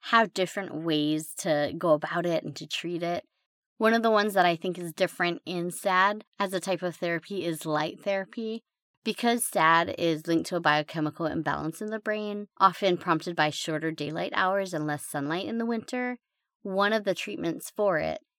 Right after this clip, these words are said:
is light therapy. Another differential diagnosis is postpartum depression. And just like seasonal affect disorder, this will actually fall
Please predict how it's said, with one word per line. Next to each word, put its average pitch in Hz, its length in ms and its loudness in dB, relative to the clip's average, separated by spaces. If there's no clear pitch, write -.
is 165 300 -4
light 156 360 0
therapy. - 600 -12
Another 262 300 4
differential 214 580 0
diagnosis 170 840 -2
is 156 260 -2
postpartum 151 680 -4
depression. - 640 -10
And 196 380 2
just 233 200 0
like 247 140 2
seasonal 208 420 -2
affect 160 360 0
disorder, 175 440 -4
this 180 220 -8
will 175 80 4
actually - 380 0
fall 160 540 0